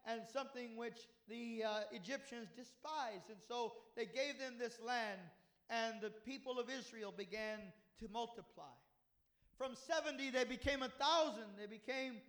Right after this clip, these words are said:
two thousand, five thousand, ten thousand, twenty thousand, forty thousand. They began to increase, and eventually the Bible says that there came a Pharaoh who did not know Joseph.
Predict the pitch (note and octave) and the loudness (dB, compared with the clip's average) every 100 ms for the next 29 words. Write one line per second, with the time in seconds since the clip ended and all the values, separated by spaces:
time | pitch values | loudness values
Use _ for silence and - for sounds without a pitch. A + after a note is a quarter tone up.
0 | - _ F4 G4+ F#4+ C#4 G#3 G3 E3 F3 | -20 _ 4 4 4 2 2 -2 -10 -18
1 | E3 - - E4 E4+ E4+ A#3+ G#3 G3 F#3+ | -20 -16 0 6 6 6 2 2 0 -8
2 | F#3 C4 D#4 C#4+ - F3 E3 - E3 - | -6 -2 -2 -4 -8 -8 -10 -14 -20 -20
3 | _ _ - E4+ E4+ D4 - F3+ E3+ D#3 | _ _ -4 0 0 -2 -8 -8 -8 -10
4 | E3+ - _ _ _ - E4 G#4 F4 - | -16 -20 _ _ _ 2 4 6 4 0
5 | C#4 C#4 A#3 F3 - - _ _ _ _ | 0 0 0 -4 -16 -20 _ _ _ _
6 | _ _ A3 C4 D#4 F4 F4 F4 F#4 F4+ | _ _ -10 2 6 8 6 6 6 4
7 | - G4+ F4+ C4 - C#4 A#3 - - - | 6 8 8 4 2 0 0 -6 -18 -20
8 | _ _ _ C4 D4+ F#4 - E4+ D4+ C#4 | _ _ _ -2 0 0 -2 -2 2 6
9 | D4 F4+ D#4 C#4+ - D4+ E4 D4 C#4 - | 8 6 4 -4 0 4 4 4 0 0
10 | C4+ - D4 E4 F4 F4 F4 D4+ C4 G3+ | -2 -2 -4 -4 -4 -6 -2 -2 0 -2
11 | G3 G#3 F3 G#3+ A#3 B3 A#3+ G#3+ A#3 F3+ | -6 -8 -10 -6 -2 0 -2 -6 -6 -8
12 | B3 C4+ C4+ - F3 | -4 -4 -4 -12 -16